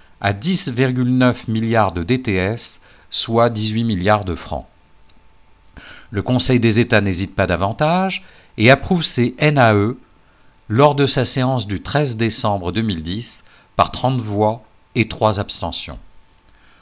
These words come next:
Pendant ce temps-là, le Conseil national suspend son approbation de la première partie depuis dix-huit mois, ce qui conditionne l'approbation de la seconde. Est-ce pour le bon motif,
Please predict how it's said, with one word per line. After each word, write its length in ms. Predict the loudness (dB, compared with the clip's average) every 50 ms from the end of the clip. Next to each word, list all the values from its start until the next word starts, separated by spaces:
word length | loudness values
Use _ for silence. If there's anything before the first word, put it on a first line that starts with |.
| _ _ _
Pendant 240 | 0 0 2 2 0
ce 100 | -2 -2
temps-là, 400 | -2 -2 -2 -2 -4 -8 -10 -12 _ _ _ _ _ _ _ _ _ _
le 180 | -2 -2 0
Conseil 480 | 0 0 -2 -2 -2 -2 0 0 0 0
national 760 | 0 -2 -2 -2 -4 -4 -4 -2 -2 -2 -2 -2 -4 -6 -10 -16 -20 _ _ _ -10
suspend 600 | -8 -4 -2 -2 -2 -2 -2 0 0 0 0 0
son 180 | -2 -2 -2
approbation 720 | -2 -2 -2 -4 -4 -4 -2 -4 -4 -6 -6 -6 -8 -10 -12 -14 -20 -20 -20 _ _ _ _ _ _ _ _ _ -4
de 60 | 2
la 120 | 2 2 2
première 400 | 2 0 0 2 2 0 2 2
partie 380 | 0 0 0 -4 -8 -6 -4
depuis 440 | -4 -4 -4 -4 -8 -10 -8 -8 -8
dix-huit 420 | -8 -8 -8 -8 -6 -6 -6 -4
mois, 360 | -4 -4 -4 -4 -4 -6 -8 -12 _ _
ce 160 | -2 -2 0
qui 140 | 0 -2 -2
conditionne 500 | 0 0 2 2 2 0 0 0 2 2
l'approbation 580 | 2 2 2 2 2 2 2 2 0 0 -2 -2
de 100 | 0 2
la 140 | 2 2 2
seconde. 520 | 2 0 -2 -4 -4 -4 -6 -8 -10 -12 -16 _ -20 -20 -20 -20 -20 -20 -20 -20 -20 -20 -20 _ _ _ 0
Est-ce 220 | 2 2 2 -2
pour 180 | -2 -4 0 2
le 140 | 2 2
bon 160 | 2 2 0 2
motif, 720 | 0 0 -2 -2 -8 -10 -10 -10 -10 -12 -14 -16 -18